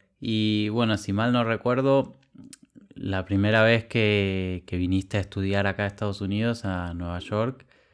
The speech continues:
fue con, con una beca, ¿no? Y estabas estudiando con,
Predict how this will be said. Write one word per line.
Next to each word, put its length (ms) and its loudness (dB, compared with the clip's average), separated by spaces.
fue 240 -2
con, 800 -2
con 180 -2
una 220 0
beca, 400 4
¿no? 280 2
Y 120 0
estabas 360 -2
estudiando 640 -2
con, 640 -4